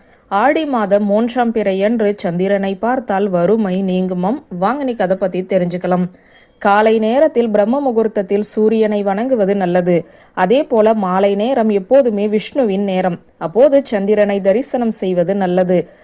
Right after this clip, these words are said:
அதிலும் அமாவாசைக்கு மூன்றாவது நாள் வரும் சந்திரனை தரிசிப்பது சிறப்பு. அந்த வகையில் ஆடி மாதத்தில் வரும் மூன்றாம் பிறை மாலை நேரத்தில்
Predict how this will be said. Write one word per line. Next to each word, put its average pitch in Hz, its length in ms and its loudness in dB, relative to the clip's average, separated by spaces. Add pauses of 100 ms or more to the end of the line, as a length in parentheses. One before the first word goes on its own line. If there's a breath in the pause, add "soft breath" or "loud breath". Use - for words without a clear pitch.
(120)
அதிலும் 254 520 0 (120)
அமாவாசைக்கு 202 760 0
மூன்றாவது 247 680 0
நாள் 202 240 -2
வரும் 202 260 0
சந்திரனை 202 600 0
தரிசிப்பது 185 640 0
சிறப்பு. 190 600 0 (440 loud breath)
அந்த 262 280 2
வகையில் 214 460 2
ஆடி 185 340 0
மாதத்தில் 233 500 0
வரும் 196 220 2
மூன்றாம் 214 480 0
பிறை 190 320 2
மாலை 185 380 0
நேரத்தில் 220 580 0